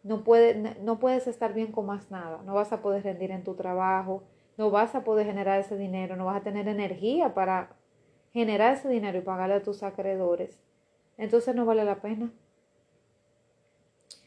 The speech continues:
Incluso tus relaciones humanas se deterioran porque te pasas el día de mal humor, te,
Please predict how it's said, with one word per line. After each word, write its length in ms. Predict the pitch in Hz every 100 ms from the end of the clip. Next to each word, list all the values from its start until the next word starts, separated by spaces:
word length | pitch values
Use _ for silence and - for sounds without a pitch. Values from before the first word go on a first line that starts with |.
| _ -
Incluso 420 | 226 240 254 262
tus 140 | 240
relaciones 440 | 226 214 208 208 226
humanas 340 | 220 214 214
se 80 | 214
deterioran 760 | 208 208 196 196 190 202 196
porque 180 | 196 202
te 100 | 196
pasas 300 | 196 196 208
el 80 | 202
día 140 | 196
de 100 | 196
mal 180 | 196 196
humor, 520 | 190 180 190 196 190 185 _ _ _ _ _ -
te, 760 | 208 202 196 196 185 185